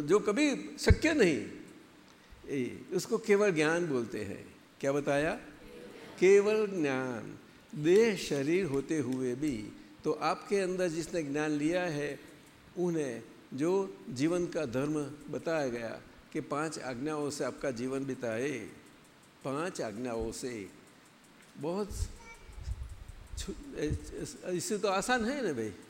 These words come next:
आसान है, समझ, समझ सकते हैं। लेकिन हमारा व्यवहार है, जो आज लाए हैं ना,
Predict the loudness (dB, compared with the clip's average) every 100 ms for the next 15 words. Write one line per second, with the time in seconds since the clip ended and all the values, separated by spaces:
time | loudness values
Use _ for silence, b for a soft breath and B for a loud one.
0 | -20 -20 -20 -20 -20 -20 -8 -6 -2 0
1 | 0 0 -4 -8 -8 0 2 2 -2 0
2 | 0 0 -2 0 0 0 -6 -16 -16 -16
3 | -18 -6 0 2 4 4 4 6 4 4
4 | 4 4 4 4 4 4 4 4 4 4
5 | 4 2 -2 -4